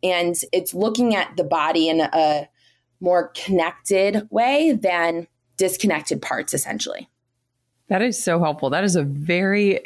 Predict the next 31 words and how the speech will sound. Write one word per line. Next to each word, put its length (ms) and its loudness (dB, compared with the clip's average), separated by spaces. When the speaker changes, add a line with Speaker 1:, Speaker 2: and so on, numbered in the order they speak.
Speaker 2:
good 420 0
description. 640 0
And 560 0
the 260 -6
things 300 2
you 80 2
were 100 2
listing, 580 0
I 120 -2
feel 120 0
like 140 2
we're 80 0
gonna 160 0
<laughs> 0 -
talk 340 -4
about 320 -2
some 280 -2
of 140 -4
those 420 2
in 200 2
just 180 0
a 60 2
little 160 2
bit 180 0
Speaker 1:
<laughs> 40 -4
Speaker 2:
as 200 -2
they 120 0
pertain 400 0
to 60 4
me. 160 2
But 220 0